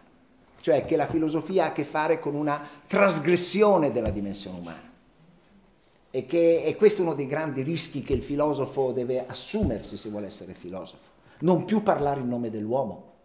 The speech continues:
È, è certamente difficile, no? Perché sembra, anche questo sembra, sembra,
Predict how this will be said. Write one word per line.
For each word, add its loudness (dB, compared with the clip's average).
È, -6
è -10
certamente -6
difficile, -10
no? -10
Perché -8
sembra, -6
anche -8
questo -6
sembra, -6
sembra, -8